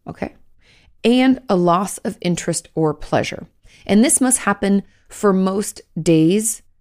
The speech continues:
for at least two weeks, right? So for most of the day lasting for at least two weeks. Now, the things that we must also feel, right? Five plus those two I just mentioned, there are nine other potential symptoms, okay?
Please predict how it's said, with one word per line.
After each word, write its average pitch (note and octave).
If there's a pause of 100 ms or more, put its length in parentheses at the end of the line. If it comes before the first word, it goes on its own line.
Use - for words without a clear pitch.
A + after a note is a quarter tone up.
(120)
for -
at -
least F#3+
two E3
weeks, - (120)
right? E3+
So F3
for F3+
most G3+
of F3+
the F3+
day E3
lasting D#3+
for -
at -
least D3
two -
weeks. - (400)
Now, G3+
the G3
things C#4
that C#4
we G#3+
must F#3+
also F3+
feel, -
right? D#3+
Five F3
plus -
those E3+
two E3+
I E3
just -
mentioned, A#3 (360)
there G3
are F#3
nine F3+ (480)
other E3+
potential F3+
symptoms, -
okay? F3